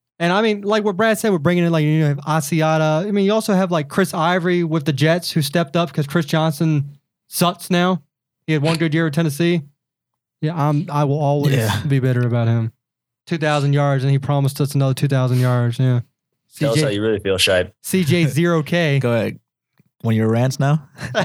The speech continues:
Speaker 2: Let's go. <laughs> It's
Speaker 1: Not, not a
Speaker 2: C J.
Speaker 1: ra-, not a rant on C J. I mean, that year he gave us a, you know, he gave us a really great year, and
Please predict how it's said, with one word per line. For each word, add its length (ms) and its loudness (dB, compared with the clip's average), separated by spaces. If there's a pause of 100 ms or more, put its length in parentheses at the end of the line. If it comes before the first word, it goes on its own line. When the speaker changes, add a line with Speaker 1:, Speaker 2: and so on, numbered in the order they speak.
(380)
Speaker 2:
Let's 220 -2
go. 260 0
<laughs> 40 0
It's 280 0
Speaker 1:
Not, 180 2
not 160 2
a 40 0
Speaker 2:
C 0 -
J. 80 -2
Speaker 1:
ra-, 80 -2
not 160 2
a 40 0
rant 180 2
on 60 0
C 200 0
J. 120 4
I 100 2
mean, 140 0
that 180 0
year 300 2
he 140 0
gave 220 0
us 180 -2
a, 40 2 (180)
you 120 0
know, 80 2
he 120 2
gave 160 0
us 80 -2
a 60 0
really 260 2
great 200 0
year, 260 0
and 180 0